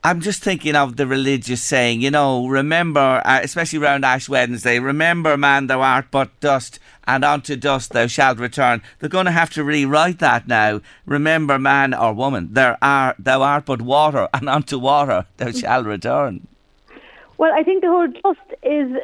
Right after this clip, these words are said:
Speaker 2: the, the bones that are
Speaker 1: Yes.
Speaker 2: placed into the
Speaker 1: So
Speaker 2: urn.
Speaker 1: it's still there.
Speaker 2: And it's still there. And in actual fact, um, Archbishop Desmond Tutu,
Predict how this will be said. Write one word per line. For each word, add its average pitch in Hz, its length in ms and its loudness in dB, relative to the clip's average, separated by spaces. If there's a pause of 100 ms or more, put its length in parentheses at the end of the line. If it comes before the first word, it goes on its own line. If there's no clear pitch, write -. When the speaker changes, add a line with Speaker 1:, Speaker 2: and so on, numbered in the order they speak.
(120)
Speaker 2:
the, 247 420 2
the 233 100 -2
bones 277 480 0
that 254 100 0
are 247 60 2
Speaker 1:
Yes. 240 320 2
Speaker 2:
placed - 140 -6
into 262 220 -4
the 247 280 0
Speaker 1:
So - 60 -2
Speaker 2:
urn. 247 140 2
Speaker 1:
it's 233 80 -6
still 135 260 0
there. 95 200 0
Speaker 2:
And 78 140 -8 (760)
it's 269 160 -2 (120)
still 330 240 0
there. 247 300 2
And 262 120 -2
in 277 120 0
actual 285 300 -2
fact, 240 320 -2 (340)
um, 233 400 0
Archbishop 269 680 -2
Desmond 247 500 -2
Tutu, 277 480 0